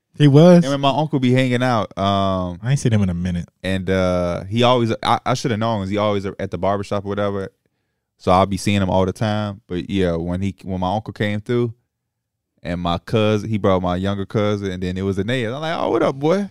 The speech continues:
Speaker 2: Shoulda known you was gonna be, 'cause my uncle always, uh, coming with somebody.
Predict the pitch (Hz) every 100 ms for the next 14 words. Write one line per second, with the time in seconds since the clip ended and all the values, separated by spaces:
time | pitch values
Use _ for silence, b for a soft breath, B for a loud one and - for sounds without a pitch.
0 | - - 143 147 165 165 156 135 127 113
1 | 113 101 117 127 156 143 113 117 131 135
2 | 120 - _ _ _ _ _ 104 107 104
3 | - 131 120 107 - 127 107 82